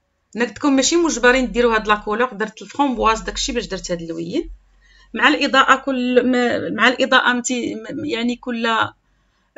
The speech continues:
عندي الاضاءه بيضه في الكوزينه، يعني غتشوفوا لون اخر. هنا ملي كنبغيو داك لو بيك كنغطسو نهزو البنات وكنخليو داك لو بيك هابط، وكنحطهم فوق دي فيغين، ما يمكنش تشديهم بيديك وتسناهم حتى ينشفوا.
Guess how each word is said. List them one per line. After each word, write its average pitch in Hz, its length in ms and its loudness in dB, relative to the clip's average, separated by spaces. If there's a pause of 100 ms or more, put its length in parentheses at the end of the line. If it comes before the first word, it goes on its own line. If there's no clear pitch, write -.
(180)
عندي 240 240 4
الاضاءه 226 380 0
بيضه 220 260 0
في 214 100 -6
الكوزينه، 220 640 0
يعني 233 540 -2 (1120)
غتشوفوا 233 640 -6
لون 226 280 -2
اخر. 180 480 0 (580)
هنا 247 220 6
ملي 294 140 10
كنبغيو 247 360 2
داك 220 220 0
لو 214 140 2
بيك 311 300 2
كنغطسو 254 440 2 (120)
نهزو 240 340 4
البنات 233 480 -2 (460)
وكنخليو 202 800 -4 (1200)
داك 220 200 -6
لو 208 120 0
بيك 180 280 0
هابط، 180 480 0
وكنحطهم 294 540 -2
فوق 233 240 -8
دي 208 140 0
فيغين، 294 480 0
ما 359 60 0
يمكنش 330 420 0
تشديهم 240 500 0
بيديك 214 360 -4
وتسناهم 226 420 -4
حتى 220 140 -6
ينشفوا. 185 440 -4